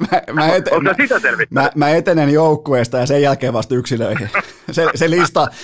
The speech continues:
Speaker 1: lista on vasta katsos Iin kohdalla Italia. Siinä on aika monta, <laughs> aika monta joukkuetta vielä edessä.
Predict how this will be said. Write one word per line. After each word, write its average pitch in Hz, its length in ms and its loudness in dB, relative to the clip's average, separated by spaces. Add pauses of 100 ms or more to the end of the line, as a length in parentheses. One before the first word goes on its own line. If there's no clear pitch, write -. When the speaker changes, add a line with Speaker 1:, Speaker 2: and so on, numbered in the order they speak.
(160)
Speaker 1:
lista 170 380 0
on 135 60 0
vasta 139 220 -2
katsos 143 400 -4
Iin 165 260 4
kohdalla 117 420 0
Italia. 113 560 0
Siinä 131 220 -2
on 123 60 0
aika 143 280 0
monta, 120 260 2
<laughs> 165 360 -2
aika 220 160 -2 (160)
monta 185 220 0
joukkuetta 160 680 -2
vielä 131 340 2
edessä. 135 340 0